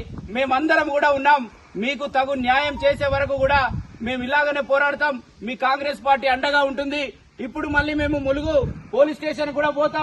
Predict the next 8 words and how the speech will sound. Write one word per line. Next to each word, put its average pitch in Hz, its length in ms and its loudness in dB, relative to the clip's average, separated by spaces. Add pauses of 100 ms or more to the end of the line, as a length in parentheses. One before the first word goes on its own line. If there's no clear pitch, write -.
ఉన్నాం. 320 200 -2 (420)
అధికారులను 294 500 2
కూడా 294 100 0 (100)
సంప్రదించి 302 540 -4 (400)
తగు 262 200 2 (100)
చర్యలు 285 400 0
తీసుకోవాలని 285 600 -2
కూడా 277 160 2